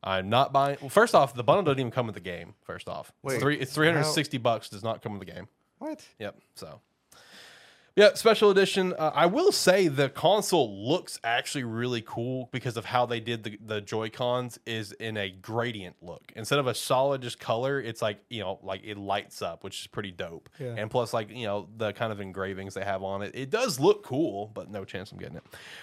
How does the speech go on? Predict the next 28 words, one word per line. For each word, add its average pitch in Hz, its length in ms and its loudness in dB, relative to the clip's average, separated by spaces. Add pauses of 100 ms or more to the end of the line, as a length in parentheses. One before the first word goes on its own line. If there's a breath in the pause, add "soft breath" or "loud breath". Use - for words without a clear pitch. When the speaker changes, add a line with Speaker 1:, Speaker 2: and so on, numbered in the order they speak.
(120)
Speaker 1:
Uh, 123 280 2
still 147 240 -2
talking 156 160 2
about 120 180 -2
Nintendo 117 420 -2
here. 117 140 -4 (180)
Uh, 107 80 0
Pokemon 123 360 0
Puzzle 120 260 0
League 117 240 -2
is 110 180 -6
confirmed 107 380 -4
to 104 60 -4
be 101 80 -4
the 98 80 -2
next 104 320 -2
Nintendo, 104 420 -6
uh, 104 180 0
sixty-four 104 460 -6
game 95 220 -8
coming 175 240 0
to - 100 -6
N 127 80 -4
S 113 220 -4
O 107 180 0
on 104 300 -4
July 95 240 0
fifteenth. - 680 -10